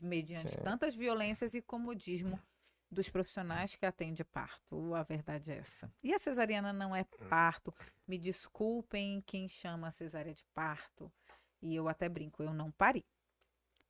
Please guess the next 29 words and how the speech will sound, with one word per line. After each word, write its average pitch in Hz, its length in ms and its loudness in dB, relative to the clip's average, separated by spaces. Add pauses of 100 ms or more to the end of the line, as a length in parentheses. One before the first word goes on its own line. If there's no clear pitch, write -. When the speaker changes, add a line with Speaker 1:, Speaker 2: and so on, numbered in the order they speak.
Speaker 1:
É, 151 640 0
os 151 100 -4
meus 160 200 -4
filhos 160 280 -4
nasceram 190 460 0 (100)
por 220 200 0
forma 208 320 4
de - 60 -8
cesárea. 185 480 -2
Então, 151 360 -6
é 151 60 -4
uma 151 180 -2
cirurgia 190 840 2 (480)
que 302 380 2
ocorre 214 460 4
a - 20 4
extração 202 420 -2
fetal. 214 400 4
É 160 80 4
o 165 40 0
que - 100 -2
a 160 60 2
gente 165 200 -2
chama 170 220 0
de 165 120 2
via 208 380 6
alta 175 300 4
de 180 100 -4
nascimento. 170 720 -2